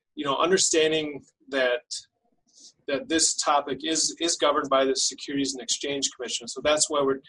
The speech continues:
you know, those different rules that you were talking about, those different offerings you were talking about, um, that's the body that governs this. And, and that's why, you know,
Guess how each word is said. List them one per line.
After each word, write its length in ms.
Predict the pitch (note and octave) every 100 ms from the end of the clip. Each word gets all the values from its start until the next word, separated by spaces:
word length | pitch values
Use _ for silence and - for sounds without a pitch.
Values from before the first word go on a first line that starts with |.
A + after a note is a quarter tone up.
| - - _ _
you 140 | D3
know, 100 | C#3
those 180 | C3 C3
different 320 | D#3 D3+ C#3+
rules 260 | C#3 D3+ C#3+
that 140 | C#3 C#3
you 80 |
were 80 | C3+
talking 360 | C3+ C#3+ C3+ C#3
about, 200 | C3+ B2+
those 140 | B2
different 260 | C#3 C3+ - B2
offerings 520 | C3+ C3+ C3+ C3 B2+
you 80 | B2+
were 80 | B2
talking 340 | C3 B2 - -
about, 280 | A#2+ A#2 - _ _ _ _ _ _ -
um, 440 | A#2+ A2+ G#2+ G2+ - _ _ _ - _ _ _ _
that's 300 | B2+ B2+ - -
the 100 | A#2
body 300 | A#2 A#2+ B2
that 160 | A2+
governs 400 | - C3 A#2+ B2
this. 280 | A2+ A2 -
And, 100 | A#2+ A2 -
and 100 | C#3
that's 200 | D3+ C3+
why, 240 | C#3 C3+ A#2+ - _ _ _ _ _
you 100 | C#3
know, 260 | B2+ A2